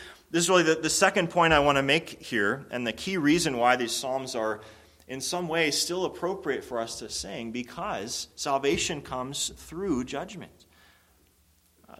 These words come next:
justice and peace and righteousness can only come, they can only exist in this fallen world when evil is destroyed. And, and to be a just judge, God has to punish evil. To bring peace, he, he has to remove evil and violence and,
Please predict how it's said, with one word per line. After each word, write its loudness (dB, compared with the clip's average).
justice 4
and -2
peace 0
and -2
righteousness 0
can -6
only 0
come, 0
they -2
can -4
only 0
exist 2
in -8
this -8
fallen -4
world -2
when 2
evil 0
is -2
destroyed. -6
And, -12
and -10
to 0
be 0
a 8
just 2
judge, 4
God 6
has 0
to -2
punish -6
evil. -8
To -4
bring 6
peace, 0
he, -4
he -4
has 2
to 0
remove 2
evil -2
and -6
violence -6
and, -12